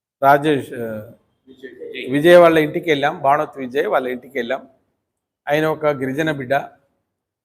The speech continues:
అతను మేము పోయేవరకు లేచే పరిస్థితుల్లో లేరు, బ్రీతింగ్ ప్రాబ్లం ఉందని ఆ హెల్త్తో కొద్దిగా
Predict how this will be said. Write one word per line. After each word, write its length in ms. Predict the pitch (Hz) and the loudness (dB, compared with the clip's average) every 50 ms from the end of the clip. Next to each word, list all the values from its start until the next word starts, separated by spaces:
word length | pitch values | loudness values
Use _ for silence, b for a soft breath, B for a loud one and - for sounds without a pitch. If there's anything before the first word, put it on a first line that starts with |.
| _ _ _ _ _ _ _ _ _ _ _ _ _ _ _ _ _ _ _ - | _ _ _ _ _ _ _ _ _ _ _ _ _ _ _ _ _ _ _ -12
అతను 220 | 127 120 165 156 | -6 -2 -2 0
మేము 200 | 156 165 160 151 | 2 0 0 -2
పోయేవరకు 540 | 139 - 147 147 156 175 180 180 175 175 - | -2 0 2 4 6 6 6 4 2 0 -4
లేచే 320 | 160 143 147 151 147 160 143 | -4 -2 -2 -4 -4 -4 -4
పరిస్థితుల్లో 640 | - 135 135 135 - - 165 147 127 147 143 143 139 | -2 -2 -2 -2 -4 -6 -8 -8 -6 -6 -4 -4 -2
లేరు, 420 | 131 131 131 131 127 151 - - - _ _ _ _ _ _ _ _ _ _ - | -2 -4 -4 -6 -6 -8 -12 -14 -18 _ _ _ _ _ _ _ _ _ _ -2
బ్రీతింగ్ 480 | 131 147 160 156 185 180 170 156 - - - 147 143 | 0 2 2 4 4 2 2 2 -2 -8 -10 -2 2
ప్రాబ్లం 460 | 143 143 147 156 151 160 160 156 151 | 6 8 8 8 6 4 2 0 0
ఉందని 640 | 151 147 143 147 151 160 160 160 147 131 120 - - - _ _ _ _ _ _ _ _ _ _ _ _ _ - | 0 0 0 0 0 2 0 0 -2 -2 -4 -8 -12 -20 _ _ _ _ _ _ _ _ _ _ _ _ _ -10
ఆ 60 | 139 | -10
హెల్త్తో 420 | 135 131 143 147 160 160 156 170 160 | -8 -6 -6 -6 -6 -4 -4 -4 -2
కొద్దిగా 720 | - 151 143 139 151 147 151 139 127 113 110 - - | 0 -2 -2 0 0 2 4 4 4 2 0 -4 -10